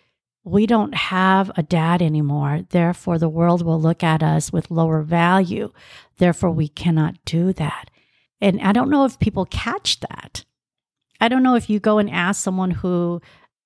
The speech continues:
has that narrative of the example I just gave and says, "我一個做個都肯記咯那，我一個細個全部弄記哩那.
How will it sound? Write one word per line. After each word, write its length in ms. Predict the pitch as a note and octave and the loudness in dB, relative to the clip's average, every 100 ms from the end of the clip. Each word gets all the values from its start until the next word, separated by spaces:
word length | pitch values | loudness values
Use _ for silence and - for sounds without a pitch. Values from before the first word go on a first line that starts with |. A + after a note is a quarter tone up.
| _ _ - | _ _ -8
has 260 | - F#3+ G#3 | 0 0 2
that 120 | F#3+ | 0
narrative 640 | F3+ F#3 G3 F3 E3 D#3+ | 2 2 2 2 2 0
of 120 | F3+ | -2
the 100 | E3 | -2
example 460 | E3 D#3 E3 E3+ E3+ | -2 0 0 0 0
I 100 | E3 | -2
just 240 | D#3+ E3 - | -2 -8 -4
gave 260 | G3 G3+ | -2 0
and 120 | F#3+ | -2
says, 280 | E3 F#3 - _ _ _ _ - | -4 -6 -8 _ _ _ _ -10
"我 80 | A#3+ | -4
一 160 | A#3+ | -4
個 160 | A3+ D4 | 0 -2
做 280 | - B3+ A#3+ | 0 0 0
個 100 | C#4+ | 0
都 120 | G#3+ | -4
肯 280 | - C4+ B3+ | 0 -2 0
記 220 | G3+ G3 | -2 0
咯 160 | A3+ B3+ | 0 2
那， 380 | A#3 F#3+ D3+ - _ _ _ _ _ _ _ _ _ _ - | 2 2 0 -8 _ _ _ _ _ _ _ _ _ _ -6
我 60 | |
一 120 | A#3 | -2
個 120 | A3 G#3+ | 0 0
細 520 | - B3 C4 D4 C#4+ | 0 0 0 0 0
個 140 | C4 | -4
全 220 | - G3+ | -4 -4
部 100 | A3 | 0
弄 200 | B3+ B3 | 2 2
記 160 | G#3+ A3 | 2 0
哩 140 | G#3 | 0
那. 300 | G#3 G3+ D#3+ | 0 -2 -6